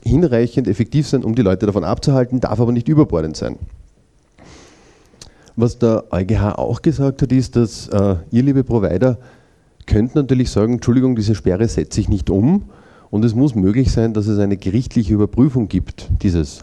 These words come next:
Antrags oder dieses Ansinnen, noch bevor ihr eine Sanktion erfahrt, also bevor ihr was zahlen müsst. Der zweite Punkt, und der ist für Nutzerinnen und Nutzer extrem spannend, ist, dass der E U G H gesagt hat,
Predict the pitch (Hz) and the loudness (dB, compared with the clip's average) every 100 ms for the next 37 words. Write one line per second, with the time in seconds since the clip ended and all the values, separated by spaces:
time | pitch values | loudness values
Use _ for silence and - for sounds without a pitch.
0 | - 82 98 - 120 151 151 - 85 87 | -8 -6 -4 -2 -2 -2 -6 -6 -4 -2
1 | 95 - 95 120 120 123 117 - - - | -2 -2 0 2 2 0 -2 -10 -20 -20
2 | - 117 - 120 - 101 110 107 98 90 | -4 -4 0 -2 0 0 2 0 0 -2
3 | 101 95 - 85 92 76 - - - - | -4 -4 -2 0 0 -4 -10 -18 -20 -20
4 | _ 87 - 71 69 - - 78 - - | _ -6 -4 -4 -6 -6 -6 -6 -6 -2
5 | 85 80 - _ _ - 92 95 101 101 | -2 -2 -8 _ _ -4 -2 0 0 0
6 | 87 73 - - - - - - - - | 0 -4 -8 -16 -18 -20 -20 -20 -20 -8
7 | - 101 98 - - - 151 151 123 101 | -4 -2 -2 0 -2 0 0 0 -2 2
8 | 110 113 113 156 131 127 117 117 156 - | 2 2 0 -2 -2 0 2 2 0 -2
9 | 87 - 85 82 90 - 65 71 113 170 | -4 -4 -4 -2 -2 -2 -4 0 0 0
10 | - - 113 - 113 - 113 - 82 104 | -6 -6 -8 -2 -2 0 -2 0 -2 0
11 | 123 85 107 139 120 127 135 | 0 -2 -2 0 0 0 -2